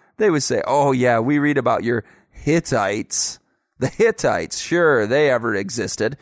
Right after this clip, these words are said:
And they would scoff at it. They'd say, "The Hittites in the Bible are a mythical entity. They are a culture that never existed because we have no evidence in the history or the archaeology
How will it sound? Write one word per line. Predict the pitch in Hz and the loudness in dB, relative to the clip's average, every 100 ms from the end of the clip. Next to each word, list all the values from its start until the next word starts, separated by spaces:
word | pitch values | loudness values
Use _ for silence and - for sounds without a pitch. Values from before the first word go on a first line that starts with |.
| - - | -14 -6
And | 359 | -2
they | 359 | -2
would | 277 | -2
scoff | - - 180 - | -4 -2 -2 -2
at | 95 | -4
it. | 98 | -2
They'd | 123 120 | -2 -2
say, | - 127 123 _ _ _ - | 0 0 -2 _ _ _ -6
"The | - | -2
Hittites | 170 - 113 113 | -2 0 0 0
in | 113 | -4
the | 107 | -2
Bible | 107 101 113 151 _ _ _ _ _ - | -2 -2 -4 -6 _ _ _ _ _ -2
are | 139 | 0
a | 139 | 0
mythical | 123 117 165 170 175 175 170 _ _ _ _ _ _ _ | -2 -2 -4 -4 -2 -4 -8 _ _ _ _ _ _ _
entity. | 151 160 127 117 107 101 | -6 -4 -4 -4 -4 -2
They | 123 | 0
are | 135 123 | 2 2
a | 123 117 | 2 0
culture | - 175 - 160 | -2 -2 -2 -2
that | 120 | 0
never | 135 143 | 0 0
existed | 123 113 151 - 110 110 | -2 -2 -4 -4 -6 -6
because | 107 - 104 | -6 -6 -4
we | 131 | -2
have | 131 117 | -2 0
no | 117 | 0
evidence | 120 120 113 - | 0 0 -4 -4
in | |
the | 110 | -4
history | 117 139 120 110 127 - - | -4 -4 -4 -4 -6 -10 -4
or | - | -2
the | 113 | 0
archaeology | 120 113 117 156 143 104 123 | 0 -2 -2 0 -2 -2 -6